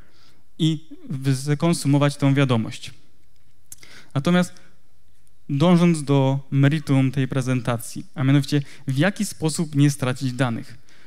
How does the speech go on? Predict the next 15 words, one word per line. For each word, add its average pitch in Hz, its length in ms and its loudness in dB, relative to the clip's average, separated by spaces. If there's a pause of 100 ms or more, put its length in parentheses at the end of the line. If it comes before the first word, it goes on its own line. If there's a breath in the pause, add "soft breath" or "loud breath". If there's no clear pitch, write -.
(140)
Pokazywałem 190 600 2
na 202 80 2
początku, 180 480 0
że 156 240 2 (200 loud breath)
producent, 170 540 2 (260)
producentowi 147 580 2
może 175 200 2
się - 140 2
nie 151 360 4
udać 143 600 0 (1160 soft breath)
opublikować 143 680 2
wiadomości. 123 640 0 (760 loud breath)
W 131 60 0
jaki 214 260 2
sposób 185 680 -2